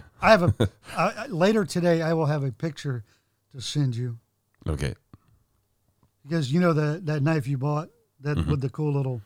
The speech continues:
Speaker 1: uh, bottle opener on it. They have one that's made of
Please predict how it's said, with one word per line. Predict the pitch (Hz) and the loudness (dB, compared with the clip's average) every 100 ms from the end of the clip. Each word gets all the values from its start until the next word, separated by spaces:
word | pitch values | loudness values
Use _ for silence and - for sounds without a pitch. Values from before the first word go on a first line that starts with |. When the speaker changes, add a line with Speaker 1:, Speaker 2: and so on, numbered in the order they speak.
| _ _ - _ _ _ _ _ | _ _ -20 _ _ _ _ _
Speaker 1:
uh, | 135 131 120 120 131 _ _ _ _ _ _ _ _ _ _ _ 143 | -8 -6 -6 -10 -12 _ _ _ _ _ _ _ _ _ _ _ -6
bottle | 147 143 | -2 0
opener | 143 123 143 | -2 0 0
on | 139 139 | 2 0
it. | 139 143 _ _ - | -2 -6 _ _ -4
They | 180 | 0
have | 208 143 | 2 2
one | 151 147 | 0 0
that's | 139 143 | 0 -2
made | 110 147 147 160 | -2 0 0 -4
of | 139 | -8